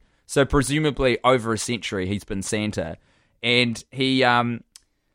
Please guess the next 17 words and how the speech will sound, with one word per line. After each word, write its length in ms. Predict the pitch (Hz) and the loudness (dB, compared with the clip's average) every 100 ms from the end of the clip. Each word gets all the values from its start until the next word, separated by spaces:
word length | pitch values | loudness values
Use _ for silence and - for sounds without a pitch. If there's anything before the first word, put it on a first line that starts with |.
| _ _ _ | _ _ _
he 140 | 151 | -6
gets 300 | 135 190 - | -2 -4 -2
into, 320 | 170 190 147 | 0 4 4
like, 220 | 135 147 135 | 4 4 6
I 80 | |
love 260 | 160 175 185 | 6 6 4
the 80 | 202 | 0
world 300 | 139 151 147 | 2 2 2
building 320 | 147 139 123 | -2 -2 -2
in 100 | 107 | -4
this. 300 | 85 85 - | -8 -10 -16
So 180 | - 143 | 0 2
the 80 | 156 | 4
way 180 | 156 180 | 4 4
that 140 | 180 | 4
it 140 | 147 | 2
works 500 | 131 139 104 104 - | 4 4 4 0 -12